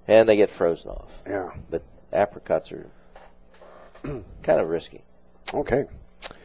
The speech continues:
Speaker 2: Very good. We've got about three minutes. What else?
Speaker 1: What else? I wanted to talk to you about Furlone Fur All Seasons. You, you know that product. This, this,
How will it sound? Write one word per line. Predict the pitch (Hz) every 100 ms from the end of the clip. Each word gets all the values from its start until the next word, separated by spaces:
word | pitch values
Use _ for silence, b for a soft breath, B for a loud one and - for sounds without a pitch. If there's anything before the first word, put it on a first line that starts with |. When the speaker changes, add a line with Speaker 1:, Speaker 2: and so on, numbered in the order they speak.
| B B B B -
Speaker 2:
Very | 220 226
good. | 185 214 131 - B B B B B -
We've | 92 117
got | 104 104
about | 101 98
three | - 139
minutes. | 131 151 156
What | - 101 208
else? | 196 123 - - - - -
Speaker 1:
What | 143 226 247
else? | 226 120 -
I | 113 131
wanted | 160 214 165 - -
to |
talk | - 156 156 -
to | 113
you | 98
about | 107 110 110
Furlone | - 151 143 123
Fur | 110 127 107
All | 104
Seasons. | - 104 98 110 101
You, | 131 120
you | 113 131
know | 123 107
that | 110 -
product. | 98 95 107 -
This, | 110
this, | - 98 107